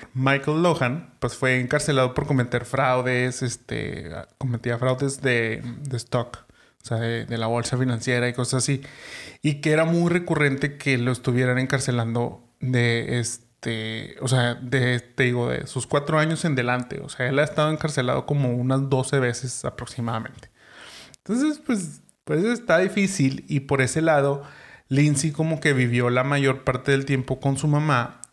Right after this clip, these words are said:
y fungiendo la parte del papá para sus hermanos. O sea, ella se estuvo todo ese tiempo preocupando mucho, pues, por sus hermanos, por su familia, porque estuvieran bien. Pues, a final de cuentas, ella siendo exitosa en su carrera, pues,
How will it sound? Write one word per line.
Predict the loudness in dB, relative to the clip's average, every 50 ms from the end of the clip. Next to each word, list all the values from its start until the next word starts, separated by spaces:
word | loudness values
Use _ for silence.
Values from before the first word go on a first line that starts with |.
| _ _ 0
y | 0 2
fungiendo | 0 -2 -6 -10 -6 -2 -2 0 0 2 0 2 2 2 2
la | 2 0 0 0 0
parte | 0 0 -2 -2 -2 -2 0 0
del | 2 2 4 4 4 2 0 0
papá | 0 0 0 0 0 0 0 -2 -2 0
para | 0 2 2 0
sus | 0 -2 -2 -2 0
hermanos. | 0 2 2 2 2 0 -2 -4 -8 -14 -18
O | -10
sea, | -6 -4 -4 -4 -6 -6 0
ella | 2 2 4 4 2
se | 2 0 -2
estuvo | 0 0 2 2 2 2 0 -2 -4 -8 -10 -12 -6 -2
todo | 0 2 4 4
ese | 2 2 0
tiempo | 0 0 0 0 0 -4 -4
preocupando | 0 0 0 0 0 -2 -2 0 0 0 0 2 0
mucho, | 2 2 2 2 0 2 0 0 0 0 -2 -10 -20 -20 -20 -20 -20 -20 -20 -20 -20 _ _
pues, | -2 -2 0
por | 0 -2 -2
sus | -2 -6 -2 0
hermanos, | 0 2 2 2 2 2 2 2 0 0
por | -2 -2 0
su | 0 0 0
familia, | 2 2 4 4 4 4 4 2 0 -2
porque | -4 -6 -6 -8
estuvieran | -6 -2 -2 0 0 2 0 0 0
bien. | 0 -2 -2 -2 -4
Pues, | -4 -2 -2 -2
a |
final | 0 0 0 0 0
de | 0
cuentas, | 0 0 0 0 -2 -2 -4 -8 -10 _
ella | 0 2 2 2 2 2
siendo | 0 0 2 2 2 2
exitosa | 2 2 0 -2 0 2 2 2 2 2 2
en | 2 2
su | 0 -2 0
carrera, | 0 2 4 4 4 4 2 0 -2 -4
pues, | -8 -8 -8